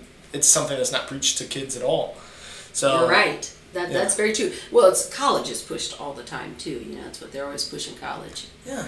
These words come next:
Speaker 2: So, which is great. Don't
Speaker 1: Yeah,
Speaker 2: get me
Speaker 1: we
Speaker 2: wrong. I have a college degree. I'm not
Speaker 1: You
Speaker 2: knocking
Speaker 1: did
Speaker 2: that at
Speaker 1: twenty-two
Speaker 2: all.
Speaker 1: years in the field. You got
Speaker 2: Right.
Speaker 1: paid good money to do it.
Speaker 2: Right.
Speaker 1: You had benefits, and that's the security behind it. It's just, um, happiness scale of being able to choose your own adventure every day and
Speaker 2: Yeah.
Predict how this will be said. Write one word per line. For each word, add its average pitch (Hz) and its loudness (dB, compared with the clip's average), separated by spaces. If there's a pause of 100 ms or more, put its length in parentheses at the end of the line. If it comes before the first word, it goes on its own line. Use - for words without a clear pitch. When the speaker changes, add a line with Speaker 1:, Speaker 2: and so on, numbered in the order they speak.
(160)
Speaker 2:
So, - -4
which 247 4
is - 0
great. 240 -2
Don't 165 0
Speaker 1:
Yeah, 254 8
Speaker 2:
get 175 4
me 165 8
Speaker 1:
we 165 6
Speaker 2:
wrong. 165 4
I 165 2
have 165 -2
a 165 -10
college 160 -2
degree. 170 -4
I'm 139 -6
not 165 -2
Speaker 1:
You - 2
Speaker 2:
knocking 160 6
Speaker 1:
did 151 6
Speaker 2:
that 180 6
at 196 10 (100)
Speaker 1:
twenty-two - 6
Speaker 2:
all. 180 6
Speaker 1:
years 196 8
in 185 2
the 165 -2
field. 214 4
You - -
got 143 6
Speaker 2:
Right. 220 2
Speaker 1:
paid 185 6
good 190 6
money 175 4
to 156 -4
do 190 2
it. - 6
Speaker 2:
Right. 208 6
Speaker 1:
You 139 0
had 127 2
benefits, 175 0
and 165 -4
that's 165 2
the 156 -2
security 175 2
behind 143 -2
it. 139 -4
It's 143 0
just, 147 0 (640)
um, 151 6
happiness 165 6
scale 151 4 (960)
of 147 2
being 156 -2
able 143 -2
to 139 -2
choose 139 -2
your 135 -4
own 135 -2
adventure 135 -4
every 127 -4
day 131 -4
and 120 -6
Speaker 2:
Yeah. 175 0